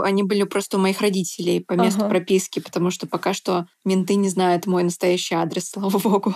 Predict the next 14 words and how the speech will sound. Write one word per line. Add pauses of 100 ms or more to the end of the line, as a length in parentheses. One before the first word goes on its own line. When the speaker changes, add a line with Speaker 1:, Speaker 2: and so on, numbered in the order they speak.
(100)
Speaker 2:
Мгм. (540)
Да,
то
есть,
э,
вообще
феминистский
активизм
становится
очень
опасным,
не
только (100)
фемпанк.